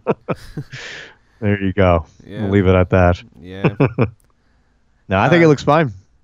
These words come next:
Speaker 2: yeah,
Speaker 1: It's
Speaker 2: and
Speaker 1: fun.
Speaker 2: and I, uh, I've been watching that DuckTales. Like, this is what I keep comparing it to. I, I watched that new DuckTales, and I actually think that's a lot of fun. And it feels like I'm watching the original DuckTales with, like, a new coat of paint. You know what I mean? So,
Speaker 1: Cool.
Speaker 2: yeah.
Speaker 1: Yeah.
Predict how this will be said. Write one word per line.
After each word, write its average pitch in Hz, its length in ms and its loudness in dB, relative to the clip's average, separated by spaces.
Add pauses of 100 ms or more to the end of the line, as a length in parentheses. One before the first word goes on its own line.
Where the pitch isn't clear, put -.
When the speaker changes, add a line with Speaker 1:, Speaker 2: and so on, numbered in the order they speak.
Speaker 2:
yeah, 123 80 -10
Speaker 1:
It's 127 100 -6
Speaker 2:
and 123 60 -8
Speaker 1:
fun. 110 240 -2 (240)
Speaker 2:
and 131 180 -14
I, 135 120 -8
uh, 113 420 -10 (260)
I've - 120 -20
been 196 100 -14
watching 170 240 -16
that 104 120 -18
DuckTales. 139 600 -12
Like, 123 120 -12
this 165 120 -14
is 165 80 -18
what 147 100 -4
I 127 60 -8
keep 120 160 -14
comparing 104 280 -14
it 92 120 -20
to. 92 220 -16
I, 85 180 -16 (160)
I 104 80 -16
watched 120 240 -8
that 120 100 -8
new 117 140 -14
DuckTales, 110 480 -14
and 104 120 -20
I 117 60 -10
actually 139 220 -14
think 123 240 -18
that's 104 180 -14
a - 100 -20
lot 104 220 -10
of 113 60 -16
fun. 117 360 -12 (460)
And 123 100 -12
it 123 100 -12
feels 170 440 -6
like 135 220 -6
I'm 120 160 -10
watching 135 420 -4
the 120 140 -14
original 123 280 -14
DuckTales 135 440 -14
with, 113 100 -16
like, 98 140 -16
a 98 40 -18
new 101 200 -18
coat - 300 -18
of 85 40 -20
paint. 82 240 -18 (300)
You 95 80 -20
know 101 60 -16
what 95 80 -18
I - 20 -18
mean? 98 240 -20
So, 156 240 -4
Speaker 1:
Cool. 87 100 -20 (340)
Speaker 2:
yeah. 95 100 -16
Speaker 1:
Yeah. 123 200 -14